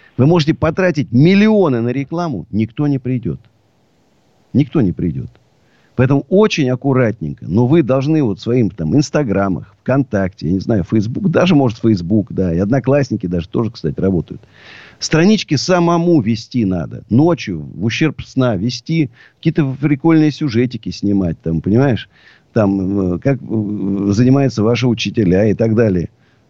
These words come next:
Кого-то юмора добавить, понимаешь? Чуть-чуть секса там, может быть, если взрослый, разумеется, без детей. В общем, Александр,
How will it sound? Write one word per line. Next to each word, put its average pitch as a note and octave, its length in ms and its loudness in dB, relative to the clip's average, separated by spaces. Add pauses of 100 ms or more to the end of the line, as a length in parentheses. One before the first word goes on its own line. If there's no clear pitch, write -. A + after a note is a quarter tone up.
Кого-то E3 240 4
юмора C#3+ 500 2
добавить, A2+ 580 -2
понимаешь? G2 580 -4 (720)
Чуть-чуть - 380 0
секса - 460 -2
там, A#2+ 180 -4
может G2 320 0
быть, E2 260 -4
если E2+ 220 0
взрослый, E2 500 0
разумеется, C#2+ 520 -6
без C#2 140 -4
детей. D#2 380 -2 (1600)
В A2+ 80 4
общем, A2 200 0
Александр, B2 540 0